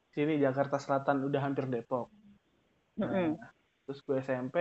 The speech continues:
Speaker 1: S M A itu biasa aja. Sampai akhirnya gue kerja di
Speaker 2: Mm-mm.
Speaker 1: satu tempat di Mampang situ.
Speaker 2: Mm-mm. Mm-mm.
Speaker 1: Terus gue ketemu sama si Tian.
Speaker 2: Cewek?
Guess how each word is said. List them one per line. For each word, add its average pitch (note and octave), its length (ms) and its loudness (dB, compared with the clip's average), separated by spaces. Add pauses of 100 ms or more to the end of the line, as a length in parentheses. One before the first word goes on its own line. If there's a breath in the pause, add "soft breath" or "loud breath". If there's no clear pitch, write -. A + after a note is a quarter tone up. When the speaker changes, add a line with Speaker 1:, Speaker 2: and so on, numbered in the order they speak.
Speaker 1:
S E3 120 -8
M B2+ 160 -6
A E3 160 -6
itu F#3+ 120 -4
biasa C#3 460 0
aja. C3 420 -2
Sampai D#3 320 0
akhirnya F3 240 2
gue G3 140 2
kerja D3+ 300 -2
di - 80 0
Speaker 2:
Mm-mm. F3+ 100 -6
Speaker 1:
satu C#3+ 140 -6
tempat C#3+ 480 -2
di D3 200 -2
Mampang C#3 480 -2
situ. C3+ 240 0
Speaker 2:
Mm-mm. E3 280 0 (800)
Mm-mm. F#3 300 2 (500)
Speaker 1:
Terus G3 180 -2
gue G#3+ 200 4 (200)
ketemu G3+ 540 -4 (680)
sama D3+ 220 -4
si C#3+ 140 -6
Tian. E3 280 0
Speaker 2:
Cewek? G#3+ 360 10